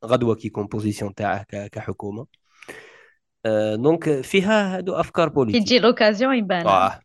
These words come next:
Speaker 2: آه، حط
Speaker 1: فيها
Speaker 2: الماء
Speaker 1: أف-،
Speaker 2: يبان العطشان. <laughs>
Speaker 1: فيها، فيها أفكار بوليتيك. كيما فيها أفكار، آه، نفسيين تاع، آه، knowing yourself.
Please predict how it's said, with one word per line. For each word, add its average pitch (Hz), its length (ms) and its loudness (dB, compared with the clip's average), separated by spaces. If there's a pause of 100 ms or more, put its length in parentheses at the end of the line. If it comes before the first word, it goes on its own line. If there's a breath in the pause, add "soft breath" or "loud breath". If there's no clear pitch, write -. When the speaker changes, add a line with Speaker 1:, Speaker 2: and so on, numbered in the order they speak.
(140)
Speaker 2:
آه، 226 220 -2
حط - 220 -8
Speaker 1:
فيها 180 160 6
Speaker 2:
الماء 233 360 4
Speaker 1:
أف-، 202 40 0
Speaker 2:
يبان 202 220 -2
العطشان. - 480 -4 (120)
<laughs> - 120 -20
Speaker 1:
فيها، 127 220 4
فيها 123 360 2
أفكار 110 260 -2
بوليتيك. 104 440 -4
كيما 233 160 2
فيها 359 340 4
أفكار، 160 380 0 (100)
آه، 131 520 0
نفسيين 131 580 -4
تاع، 104 520 -4 (680)
آه، 87 500 -6
knowing 113 520 2
yourself. 101 280 -8